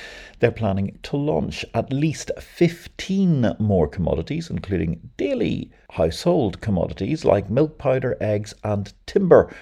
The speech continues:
for trading by year end. Meanwhile, in Japan, Nikkei are going to be developing new futures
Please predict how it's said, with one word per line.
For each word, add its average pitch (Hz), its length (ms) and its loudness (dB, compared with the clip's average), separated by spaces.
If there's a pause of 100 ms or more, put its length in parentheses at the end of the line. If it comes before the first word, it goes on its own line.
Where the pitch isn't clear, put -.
(100)
for - 140 -6
trading 80 340 -2
by 92 100 0
year 85 440 -2
end. 80 400 -4 (280)
Meanwhile, 95 380 2
in 92 140 0
Japan, 139 520 0 (140)
Nikkei 127 640 -2 (140)
are 87 240 -4
going 90 240 -4
to 92 80 -4
be 92 80 -2
developing 123 560 0
new 135 400 0
futures - 580 -8